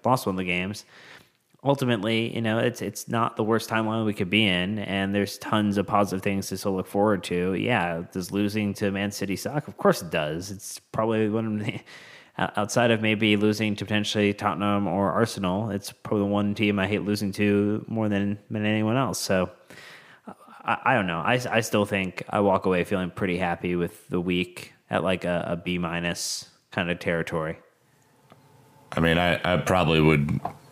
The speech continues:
Speaker 2: would have felt that way if we would have lost and kept Morata healthy. But, I mean, now I think
Speaker 1: No, that's
Speaker 2: the
Speaker 1: true.
Speaker 2: s-, scenario is completely different. Um, we're gonna find out pretty quick if Michy can do it in the Premier League. Um,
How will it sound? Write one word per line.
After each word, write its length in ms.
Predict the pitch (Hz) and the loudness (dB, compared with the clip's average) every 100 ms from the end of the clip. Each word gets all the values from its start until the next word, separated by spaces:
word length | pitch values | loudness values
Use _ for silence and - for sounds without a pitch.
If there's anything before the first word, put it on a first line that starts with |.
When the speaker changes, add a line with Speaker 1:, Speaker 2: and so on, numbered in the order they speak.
| - | 0
Speaker 2:
would 220 | 82 90 | 4 6
have 100 | 80 | 6
felt 220 | - 80 | 4 2
that 140 | 85 78 | 4 6
way 180 | 80 80 | 6 4
if 140 | - | 4
we 320 | 80 78 73 - - - - - | 4 6 2 -2 -16 -18 -20 -2
would 140 | - 82 | 4 6
have 100 | 73 | 6
lost 460 | 78 80 80 - | 6 4 4 4
and 160 | 76 76 | 4 4
kept 240 | 73 76 | 4 2
Morata 500 | 76 71 82 78 76 71 | 2 4 2 2 4 6
healthy. 400 | 73 71 76 69 | 4 4 4 4
But, 300 | 73 71 - | 4 2 0
I 140 | 76 76 | 0 2
mean, 340 | 76 76 76 - | 4 4 4 4
now 260 | 80 80 | 4 4
I 80 | 73 | 2
think 200 | 80 76 | 2 2
Speaker 1:
No, 160 | - 110 | 4 2
that's 160 | 110 | 4
Speaker 2:
the 60 | - | 4
Speaker 1:
true. 120 | 98 | 4
Speaker 2:
s-, 280 | 90 - - - - | 6 4 0 -6 2
scenario 640 | - 90 87 85 76 71 | 4 6 6 4 6 4
is 200 | 71 - - | 4 2 2
completely 500 | 90 73 85 85 76 | 2 4 6 6 6
different. 560 | 73 76 73 71 - - | 4 4 2 2 0 0
Um, 580 | 71 71 71 73 71 - - - - - - - | 2 4 4 6 4 0 -10 -14 -14 -14 -12 0
we're 140 | 85 | 4
gonna 160 | 95 90 | 6 4
find 220 | 101 98 | 4 4
out 120 | 95 | 4
pretty 180 | 90 95 | 4 4
quick 300 | - 104 82 | 6 4 4
if 80 | 78 | 6
Michy 380 | 87 85 87 82 | 6 8 6 6
can 140 | 85 | 6
do 120 | 82 | 6
it 40 | 85 | 6
in 80 | 76 | 4
the 60 | |
Premier 320 | 76 92 80 | 4 4 4
League. 460 | 73 76 76 - - | 4 4 2 0 0
Um, 420 | 76 76 76 76 | 2 4 4 2